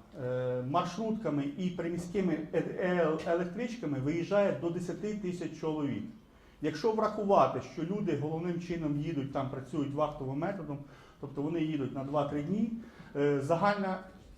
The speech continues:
кількість працюючих жителів Білої Церкви в Києві можна оцінити щонайменше в двадцять п'ять тисяч, е, чо-, чо-, чо-, чоловік. Тобто це є той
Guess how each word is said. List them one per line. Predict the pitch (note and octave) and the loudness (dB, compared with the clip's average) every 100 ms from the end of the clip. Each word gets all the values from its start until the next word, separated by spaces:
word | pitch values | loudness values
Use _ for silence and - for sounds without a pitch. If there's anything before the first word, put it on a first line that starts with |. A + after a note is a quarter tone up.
| - | -8
кількість | - G3 - C#3 - - | -2 0 0 -4 -6 -4
працюючих | E3+ E3 A3 G3+ - - C3+ - - - - - | -2 -2 2 2 2 0 -4 -6 -14 -20 -20 -6
жителів | B2+ F#3+ F#3+ D#3 C#3+ C#3 - - C3 | 4 6 6 4 4 4 -4 -6 -2
Білої | F#3+ E3+ E3 | 2 2 2
Церкви | F#3+ F3 - C#3+ | 6 4 4 0
в | C#3 | 0
Києві | A3 A3+ G#3+ B2+ G#2+ - - - - | 2 4 4 2 -2 -8 -14 -14 -4
можна | D#3 F#3+ F3 | 2 4 4
оцінити | E3+ D3 F3+ G3+ G3 | 2 -2 -2 0 0
щонайменше | - D#3+ D#3 E3+ F#3 F3+ | 0 -2 0 2 0 0
в | B2 | -4
двадцять | B2+ E3 D#3+ C#3 | 2 2 2 -2
п'ять | D3 C#3 - | -2 -4 -4
тисяч, | A#2 B2 A2 - | -6 -6 -10 -10
е, | A#2+ A#2 - C3 - | -8 -8 -10 -14 -8
чо-, | C3 - - - - - | -8 -8 -18 -20 -20 -8
чо-, | C3 B2 | -6 -6
чо-, | C#3 | -8
чоловік. | C3+ C#3+ B2+ A#2 - - - - | -8 -6 -6 -6 -10 -14 -20 -8
Тобто | E3 F3+ | -4 0
це | F3 - G3 | 0 2 4
є | G#3+ | 4
той | G#3+ - G3 F#3+ | 4 6 6 6